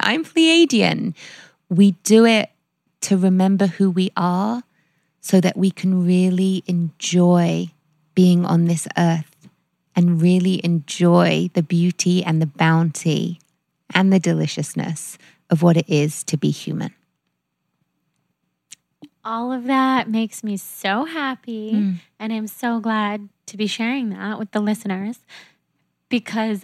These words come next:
Speaker 2: as a pretty extreme person, when I get very excited about something, if I learn something new, uh,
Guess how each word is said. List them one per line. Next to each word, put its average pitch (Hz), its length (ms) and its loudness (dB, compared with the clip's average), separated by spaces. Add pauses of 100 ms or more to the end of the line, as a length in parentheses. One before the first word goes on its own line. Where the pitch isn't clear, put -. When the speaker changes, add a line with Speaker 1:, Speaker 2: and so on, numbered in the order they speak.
Speaker 2:
as 208 300 -6 (220)
a 220 60 -10
pretty 254 300 -4
extreme 220 540 -8
person, 196 560 -10
when 202 120 -8
I 202 80 -8
get 196 180 -8
very 196 240 -8
excited 220 580 -6
about 196 360 -2
something, 202 800 -4 (340)
if - 80 -16
I 220 160 -4
learn 208 320 -6
something 202 640 -4
new, 262 580 0 (480)
uh, - 40 -20